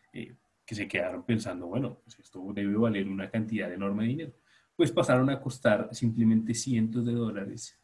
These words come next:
en cuanto él los pudo heredar. Porque, finalmente, el análisis fundamental, y por eso lo explica muy bien Lars,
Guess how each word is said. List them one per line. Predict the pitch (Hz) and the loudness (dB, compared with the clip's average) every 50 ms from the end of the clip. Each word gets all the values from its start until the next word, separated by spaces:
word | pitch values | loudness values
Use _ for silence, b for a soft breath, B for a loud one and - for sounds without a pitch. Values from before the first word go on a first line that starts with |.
| _ _ _ | _ _ _
en | 101 95 95 92 92 - _ _ | -12 -12 -10 -12 -12 -16 _ _
cuanto | - 110 107 98 101 | -2 -2 -2 -2 -2
él | 95 95 98 | -4 -4 -2
los | 98 98 - | -4 -4 -6
pudo | - - 120 113 110 104 101 | -4 2 4 4 4 4 2
heredar. | 98 98 98 - - - _ b b b b b b b b b | -2 -2 -4 -6 -8 -12 _ b b b b b b b b b
Porque, | - 226 214 - - 175 175 175 - - - _ _ _ | 6 8 8 8 6 4 4 2 -2 -8 -18 _ _ _
finalmente, | - 110 107 104 110 117 120 120 117 113 117 131 131 - - _ _ _ _ _ _ _ | -4 -2 0 2 4 4 4 4 2 2 0 -2 -4 -6 -10 _ _ _ _ _ _ _
el | - 131 127 | 2 4 6
análisis | 117 117 120 120 127 135 131 - 165 - - | 6 6 6 6 6 6 4 2 0 -6 -4
fundamental, | - 160 151 143 127 117 110 107 107 - - 110 104 113 - - - | -4 -2 0 2 4 4 4 4 2 2 0 0 0 0 -2 -6 -8
y | - 123 113 | -8 -8 -6
por | - 104 98 98 | -4 -4 -4 -4
eso | 98 98 - 117 110 - - | -4 -4 -4 -6 -6 -6 -4
lo | 127 113 | -4 -4
explica | 110 - - - 107 107 104 | -4 -4 -4 -6 -4 -2 -2
muy | 101 107 107 | 0 2 2
bien | 107 113 113 117 | 4 4 4 2
Lars, | 110 98 98 101 - - | 2 0 -4 -6 -10 -16